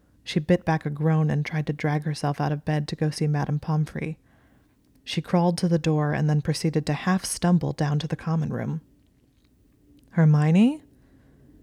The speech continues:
The voice rippled down her spine, and she bit back a moan as she turned and found Neville staring at her from across the room. "Are you all right?" he asked. She mutely shook her head.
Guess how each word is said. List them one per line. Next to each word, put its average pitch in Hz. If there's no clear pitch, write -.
The 170
voice 160
rippled 156
down 147
her 151
spine, 147
and 160
she 170
bit 156
back 147
a 156
moan 151
as 151
she -
turned 156
and 151
found 151
Neville 156
staring 156
at 151
her 151
from 151
across 156
the 156
room. 160
"Are 160
you 165
all 160
right?" 160
he 160
asked. 147
She -
mutely 156
shook 156
her 151
head. 151